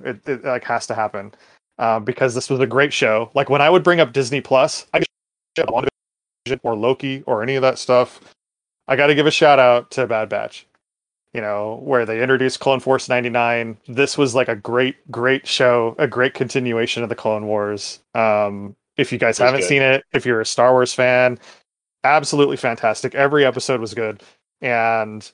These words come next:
Speaker 1: it actually felt like, you know, they were, it, wa-, they were actually building upon, you know, the narrative. They were actually building upon the universe, creating new characters. It's, um, really, really, really fun stuff there. Dave Filoni, like, you know, chef's kiss, like,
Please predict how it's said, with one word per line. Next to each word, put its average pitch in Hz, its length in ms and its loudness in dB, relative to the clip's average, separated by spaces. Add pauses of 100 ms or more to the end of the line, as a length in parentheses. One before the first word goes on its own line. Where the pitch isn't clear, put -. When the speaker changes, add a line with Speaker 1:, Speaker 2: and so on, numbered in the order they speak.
(140)
Speaker 1:
it 143 100 4
actually 139 360 4
felt 139 300 2
like, 131 420 0
you 143 80 -2
know, 123 240 -4
they 135 160 0
were, 135 100 0
it, 143 100 0
wa-, 139 100 0
they 147 120 4
were 139 120 4
actually 151 300 2
building 147 400 2
upon, 120 640 -4
you 131 120 -10
know, 113 200 -4
the 110 120 -8
narrative. 110 420 -8
They 107 80 -10
were 104 100 -6
actually 113 260 -8
building 120 280 -2
upon 120 260 -2
the 110 80 -6
universe, 107 540 -6
creating 127 500 -2
new 123 140 -4
characters. 104 720 -6 (1300)
It's, - 360 -10 (460)
um, 104 580 -2 (160)
really, 139 300 4
really, 117 240 2
really 104 220 -4
fun 101 240 -4
stuff - 300 -6
there. 101 260 -4
Dave 113 240 -4
Filoni, 107 580 -6
like, 107 460 -4 (140)
you 117 100 -4
know, 104 200 -2
chef's - 340 -2
kiss, - 400 -6
like, 117 200 -2